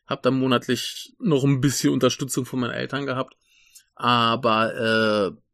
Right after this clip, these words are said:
ich war erstmal vier Monate arbeitslos, quasi.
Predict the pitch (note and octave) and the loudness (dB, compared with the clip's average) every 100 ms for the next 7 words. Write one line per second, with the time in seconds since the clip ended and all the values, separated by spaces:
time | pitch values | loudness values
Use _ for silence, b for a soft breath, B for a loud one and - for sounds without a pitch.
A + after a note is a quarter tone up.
0 | _ _ - B2+ A#2 B2+ C3 - C3+ C3+ | _ _ -8 2 2 2 -4 -4 -2 -2
1 | A2+ F#2+ A2 G#2 A2+ - G2 F#2 - _ | -2 -2 -2 -4 -4 -6 -8 -8 -12 _
2 | _ - G#2+ G2+ F2+ E2+ | _ -8 -6 -4 -6 -10